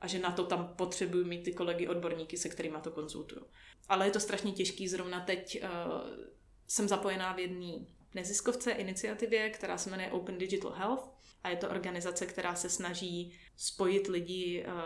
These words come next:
který zajímají technologie v oblasti zdraví, což může být technologie pro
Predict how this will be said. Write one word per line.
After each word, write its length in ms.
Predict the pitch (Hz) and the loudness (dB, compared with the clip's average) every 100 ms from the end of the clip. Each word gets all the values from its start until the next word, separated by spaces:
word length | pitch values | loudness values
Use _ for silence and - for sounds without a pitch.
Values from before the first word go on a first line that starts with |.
| 165 160 | -4 -6
který 400 | - 180 170 180 | -4 -2 0 0
zajímají 440 | 175 180 175 175 | 0 0 0 0
technologie 520 | 175 175 180 180 180 | 0 -2 -2 -2 0
v 60 | 170 | 0
oblasti 340 | 175 175 - | 0 -2 -2
zdraví, 640 | 175 175 170 202 247 254 - - | -2 0 0 0 0 -2 -8 -6
což 220 | - 185 | -4 -2
může 260 | 180 175 | 0 0
být 360 | 170 175 175 - | 0 -2 -4 -6
technologie 580 | - 180 185 175 170 170 | -6 -4 -4 -2 -2 -4
pro 360 | 180 160 - | -2 -4 -4